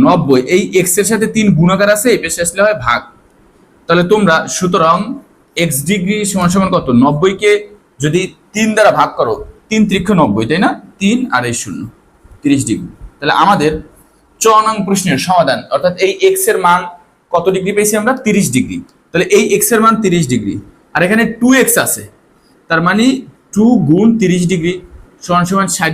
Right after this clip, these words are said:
ডিগ্রি, আর এই অর্ধবৃত্তস্থ কোণ নব্বই ডিগ্রি। তাহলে দেখো নব্বই, নব্বই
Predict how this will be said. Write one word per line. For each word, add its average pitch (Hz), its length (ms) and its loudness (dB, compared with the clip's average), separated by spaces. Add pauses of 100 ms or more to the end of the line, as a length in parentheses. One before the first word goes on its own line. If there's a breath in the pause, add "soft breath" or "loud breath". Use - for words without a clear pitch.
ডিগ্রি, 165 200 0 (480)
আর - 80 2 (240)
এই 220 80 4 (200)
অর্ধবৃত্তস্থ 196 560 0 (100)
কোণ 214 100 2 (100)
নব্বই 139 320 2
ডিগ্রি। 101 200 -4 (400)
তাহলে 180 200 0
দেখো 165 140 0 (160)
নব্বই, 165 440 4 (640)
নব্বই 151 560 2